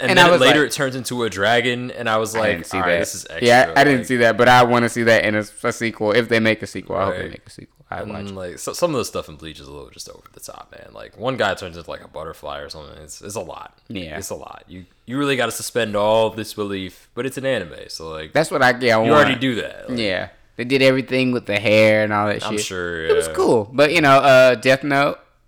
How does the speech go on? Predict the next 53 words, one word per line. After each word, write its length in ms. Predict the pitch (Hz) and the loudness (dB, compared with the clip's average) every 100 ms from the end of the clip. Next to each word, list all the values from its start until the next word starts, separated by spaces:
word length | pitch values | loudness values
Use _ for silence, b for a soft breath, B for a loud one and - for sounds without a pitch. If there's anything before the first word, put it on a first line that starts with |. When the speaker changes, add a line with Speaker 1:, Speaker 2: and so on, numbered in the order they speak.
| _ - | _ -8
Speaker 1:
I 100 | 131 | -4
mean, 380 | 127 127 127 131 | -2 -2 -4 -4
I 120 | 131 | -4
don't 320 | 123 127 - | -2 -4 -4
know 220 | 127 123 | 0 0
if 100 | 123 | 0
we 80 | 123 | -2
wanna 180 | 123 120 | -2 2
talk 200 | 123 120 | 2 2
Speaker 2:
Uh, 60 | 120 | 4
Speaker 1:
about 220 | 120 117 | 4 4
how 220 | 131 120 120 | 4 4 4
they, 280 | 120 120 | 4 4
Speaker 2:
we 100 | 165 | 2
should 160 | - - | -4 -4
Speaker 1:
how 140 | 117 113 | -2 -2
Speaker 2:
probably 160 | - | -2
Speaker 1:
America 320 | 120 123 123 | 0 0 0
Speaker 2:
skip 120 | 127 113 | -4 -6
Speaker 1:
did 140 | 117 | -4
Speaker 2:
that. 60 | - | 0
Speaker 1:
that 200 | 123 120 | 0 0
one. 160 | 117 - B | -6 -12 B
But 140 | - | 0
I 120 | 214 262 | 2 2
was 100 | 269 | -2
pleasantly, 580 | - 220 214 214 202 | -4 -4 -4 -10 -8
I 200 | 156 156 | 0 2
was 200 | 180 151 | 2 -2
inter-, 280 | 127 143 135 - | -4 -6 -4 0
I 80 | |
like 300 | 151 151 131 | 2 4 2
both 220 | 110 127 117 | 2 0 2
versions, 460 | 117 123 101 92 - | 0 0 0 -8 -2
actually. 540 | 90 - - 98 - - | -2 -2 -8 -8 -10 -10
Speaker 2:
I 120 | 113 127 | -8 -6
think 240 | 196 170 | -4 -2
what 160 | 135 127 | -2 -2
we 100 | 104 | -2
got 260 | 104 101 | -2 -2
with 100 | 113 | -4
the 80 | 98 | -12
Death 240 | 92 98 | -8 -6
Note 180 | 101 98 | -6 -6
live 260 | 87 90 85 | -4 -4 -2
action 400 | 87 92 110 101 | -6 -6 -12 -12
was 200 | 85 82 _ _ _ _ _ _ | -12 -14 _ _ _ _ _ _
probably 600 | _ 147 147 151 147 151 | _ -2 0 0 -2 -6
better 500 | 123 110 113 117 120 | -8 0 2 4 2
than 240 | 117 107 101 | -2 -6 -4
most 280 | 101 101 - | -4 -4 -8
people 260 | 98 92 | -10 -10
expected. 720 | 87 - - 95 - 120 123 | -10 -10 -6 -8 -8 -14 -14